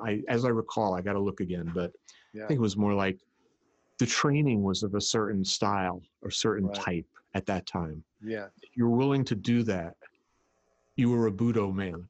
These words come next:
Speaker 1: because you kind of understood what
Speaker 2: Right.
Speaker 1: went along with that.
Speaker 2: Yeah.
Speaker 1: Maybe, like, dealing with Arikawa Sensei a couple
Speaker 2: Right.
Speaker 1: of times a week
Speaker 2: Yeah.
Speaker 1: and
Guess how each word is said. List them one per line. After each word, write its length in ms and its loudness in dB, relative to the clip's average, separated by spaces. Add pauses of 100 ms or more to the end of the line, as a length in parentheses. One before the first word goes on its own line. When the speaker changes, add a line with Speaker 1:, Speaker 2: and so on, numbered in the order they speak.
Speaker 1:
because 380 0
you 80 -2
kind 180 0
of 160 -4
understood 760 0 (260)
what 160 0
Speaker 2:
Right. 80 0
Speaker 1:
went 120 2
along 320 0
with 140 -4
that. 240 -8 (680)
Speaker 2:
Yeah. 260 -2
Speaker 1:
Maybe, 260 -10
like, 240 -4 (180)
dealing 280 4
with 140 2
Arikawa 540 0
Sensei 480 -2 (340)
a 60 0
couple 280 -2
Speaker 2:
Right. 60 2
Speaker 1:
of 40 -2
times 300 -6
a 20 -10
week 320 -8 (340)
Speaker 2:
Yeah. 240 2
Speaker 1:
and 80 -4